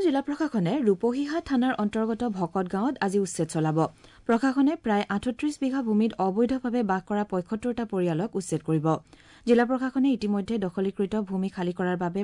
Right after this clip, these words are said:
প্ৰেৰণ কৰা জাননী লাভ কৰাৰ পাছতে একাংশ পৰিয়ালে সেই ঠাই এৰি আঁতৰি যায়। আৰক্ষী আৰু অৰ্ধসামৰিক বাহিনীৰ উপস্থিতিত আজি বাকী থকা পৰিয়ালসমূহক উচ্ছেদ কৰা হ'ব। এই সন্দৰ্ভত সবিশেষ জনাইছে নগাঁৱৰ পৰা আমাৰ সংবাদদাতা মুনীন্দ্ৰ কুমাৰ শইকীয়াই।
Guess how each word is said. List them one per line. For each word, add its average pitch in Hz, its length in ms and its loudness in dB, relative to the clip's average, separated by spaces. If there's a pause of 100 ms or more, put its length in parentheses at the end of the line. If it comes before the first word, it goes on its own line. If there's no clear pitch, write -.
প্ৰেৰণ 175 340 0
কৰা 190 140 -2 (120)
জাননী 190 360 0
লাভ 180 180 -4
কৰাৰ 170 240 0
পাছতে 180 380 -2 (480)
একাংশ 269 240 0 (160)
পৰিয়ালে 214 360 4 (100)
সেই 190 220 2
ঠাই 208 140 -2 (160)
এৰি 202 180 0 (160)
আঁতৰি 165 340 0
যায়। 156 160 2 (640)
আৰক্ষী 262 300 4
আৰু 330 160 0
অৰ্ধসামৰিক 233 540 2
বাহিনীৰ 202 320 2
উপস্থিতিত 190 440 -6 (120)
আজি 185 200 0
বাকী 185 240 -4
থকা 247 240 -6
পৰিয়ালসমূহক 185 580 -2 (280)
উচ্ছেদ 190 280 -2
কৰা 160 160 0
হ'ব। 165 120 2 (600)
এই 226 80 4
সন্দৰ্ভত 208 460 2
সবিশেষ 202 360 -4
জনাইছে 185 320 -2 (460)
নগাঁৱৰ 226 380 2
পৰা 269 120 -4 (100)
আমাৰ 202 220 0
সংবাদদাতা 175 500 -2 (320)
মুনীন্দ্ৰ 220 400 6
কুমাৰ 233 300 0
শইকীয়াই। 151 400 0